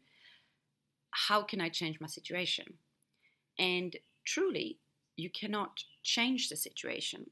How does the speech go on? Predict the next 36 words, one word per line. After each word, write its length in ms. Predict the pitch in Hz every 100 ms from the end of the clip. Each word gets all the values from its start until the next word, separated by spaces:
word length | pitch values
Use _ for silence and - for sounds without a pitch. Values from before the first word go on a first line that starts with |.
| _
that 220 | - 151 147
is 160 | 147
in 80 | 139
front 220 | - 285
of 100 | 175
you. 160 | - - _ _ _ _ _ _ _ -
And 120 | 202
so 100 | 202
it's 180 | 190 226
usually 260 | 285 247
at 160 | 185 175
that 240 | 175 -
point 520 | - 320 302 160 - - _
where 460 | - 175 160 160 139 - _ _ _ _ _ _ -
I'm 160 | 156
facing 460 | 156 233 262 165 160
them 280 | 139 127 143
and 160 | 151 143
they're 100 | 139
frustrated 760 | - 240 - 156 143 139 - -
and 220 | 147 - - _ _ _ _ _ _ _ _ _ -
they're 240 | 165 156 -
irritated 540 | 262 240 208 175 147
with 100 | 151
me 220 | 226 214
because 340 | 170 156 160 160
I'm 120 | 165
not 200 | 170 151
giving 320 | 170 160 151
them 300 | 139 131 135 _
the 140 | 131
solution, 580 | 139 160 180 247 - -
right? 340 | 143 156 202 156
The 220 | 147 139 - _ _ _
point 320 | 160 147 147 -
A, 400 | 143 131 135